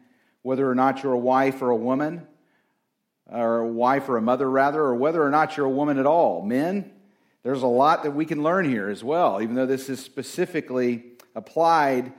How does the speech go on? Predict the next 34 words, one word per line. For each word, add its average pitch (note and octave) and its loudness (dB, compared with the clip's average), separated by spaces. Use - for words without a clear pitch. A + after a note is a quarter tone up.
to D3 -8
the B2+ -4
virtuous C3+ -4
woman, C3+ -2
there's B2+ -2
a B2 -4
lot, C3 2
men, B2+ 0
that A2+ -4
we B2+ -4
can B2+ -4
learn B2 -2
here A#2 -2
as A2 -4
well, A#2 2
as G2+ -6
this A2+ -14
reflects A#2 -8
Christ-like A2+ -4
character. A#2 -4
So A#2 -6
no, B2 0
we A2 -2
do A#2 -6
not A#2 -4
get A2+ -6
to G#2+ -8
check B2+ -8
out B2+ 0
as G2+ -10
we're G#2+ -8
reading A2 -2
these G2+ -8
verses. G#2 -6